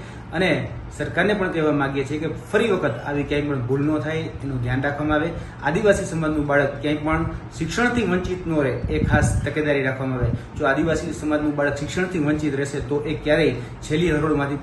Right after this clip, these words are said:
પહેલી હરોળમાં નહીં પહોંચી શકે. એટલે આ જે પોસ્ટ મેટ્રિક શિષ્યવૃત્તિ યોજના હતી, જેમાં ડિપ્લોમા, ડિગ્રી,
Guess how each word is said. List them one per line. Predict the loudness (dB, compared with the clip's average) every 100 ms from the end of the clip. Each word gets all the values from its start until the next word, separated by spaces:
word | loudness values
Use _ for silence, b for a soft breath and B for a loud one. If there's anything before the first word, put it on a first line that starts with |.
| -4
પહેલી | 0 2 4
હરોળમાં | 4 2 2
નહીં | 2 0
પહોંચી | 0 -2
શકે. | -2 -4 -4
એટલે | -4 -2 -2 -2 0 0 0
આ | -2
જે | -2
પોસ્ટ | -2 -4 -2 -2
મેટ્રિક | -2 -4 -4 -6
શિષ્યવૃત્તિ | -4 -4 -4 -2 0
યોજના | 0 0 -2
હતી, | -2 0
જેમાં | 0 0
ડિપ્લોમા, | -2 -2 0 0 0 -2
ડિગ્રી, | -2 0 0 0